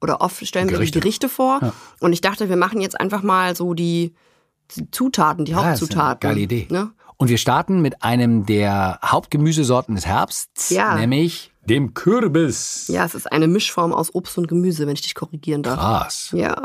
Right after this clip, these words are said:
Speaker 2: Ist das so?
Speaker 1: <laughs> Ja. Der Kürbis ist eine Mischform. <laughs> Der Kürbis wie die Kartoffel. Nein, der Kürbis ist eine Mischform aus Obst und Gemüse. Und ja, klassische Gerichte, ne, im Herbst.
Speaker 2: Mach ich oft. Kürbissuppe.
Speaker 1: Ja.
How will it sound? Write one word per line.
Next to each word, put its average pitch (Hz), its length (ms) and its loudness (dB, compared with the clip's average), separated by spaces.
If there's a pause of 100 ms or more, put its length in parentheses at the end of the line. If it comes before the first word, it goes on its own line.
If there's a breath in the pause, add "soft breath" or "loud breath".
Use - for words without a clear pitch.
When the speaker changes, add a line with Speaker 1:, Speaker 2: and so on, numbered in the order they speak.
(120)
Speaker 2:
Ist - 180 0
das 587 160 0
so? - 120 0 (160)
Speaker 1:
<laughs> - 60 -18
Ja. - 380 0 (460 loud breath)
Der 160 80 0
Kürbis 302 360 0
ist 254 100 -8
eine 190 140 0
Mischform. 254 640 0
<laughs> - 1700 -8
Der 160 80 -4
Kürbis 247 460 -2
wie 175 60 0
die 160 120 -4
Kartoffel. 185 400 -2 (180 loud breath)
Nein, 180 120 4
der 180 100 2
Kürbis 311 240 2
ist 269 80 -4
eine 214 180 2
Mischform 247 380 0
aus 196 240 0
Obst 247 240 -2
und 214 80 0
Gemüse. 208 480 2 (760 loud breath)
Und 190 580 2
ja, 156 200 0 (540 soft breath)
klassische 196 340 0
Gerichte, 180 380 0
ne, 196 140 2
im 170 160 4
Herbst. 175 580 0
Speaker 2:
Mach 113 120 2
ich 92 140 0
oft. - 240 -4 (160)
Kürbissuppe. 80 460 -2
Speaker 1:
Ja. - 60 -18